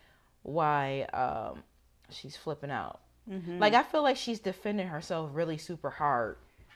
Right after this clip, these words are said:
Speaker 1: for this dude, just to be like, you know, Scotch, agree with me.
Speaker 2: <laughs>
Speaker 1: Like, she's defending herself way too much.
Speaker 2: Right.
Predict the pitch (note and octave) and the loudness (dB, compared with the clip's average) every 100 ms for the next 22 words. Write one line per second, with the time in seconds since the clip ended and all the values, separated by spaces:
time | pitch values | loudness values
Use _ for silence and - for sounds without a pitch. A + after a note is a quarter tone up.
0 | _ - E3+ D3 B2+ C#3+ C#3 B2 E3+ E3 | _ -6 0 0 0 0 0 0 0 0
1 | - D#3+ D3+ D#3 C#3 B2 - - - - | 0 -4 -2 0 2 0 -4 -14 -20 -20
2 | - F3+ D#3 B2 A#2 B2 - _ _ _ | -6 -2 0 2 0 -4 -12 _ _ _
3 | _ _ _ _ _ - - G3 C#3 C#3+ | _ _ _ _ _ -8 -2 -2 -2 -6
4 | A2 G#2 - - - - - F#3 F3+ F3 | -6 -8 -18 -20 -20 -14 -8 -8 -8 -10
5 | - C4 G3 F#3+ B3+ B3+ A#3 - - B3 | -4 4 4 4 0 -2 -2 -2 -2 2
6 | B3+ G3+ F3+ D#3 - D3 C3+ D3+ G3 A3 | 2 0 -2 -6 -4 -4 -4 -2 0 0
7 | G#3+ G#3 F#3 F#3 D3 - - - F3 G3+ | -2 -6 -2 -2 -2 -6 -14 -10 -2 0
8 | G3 D3 | 0 -2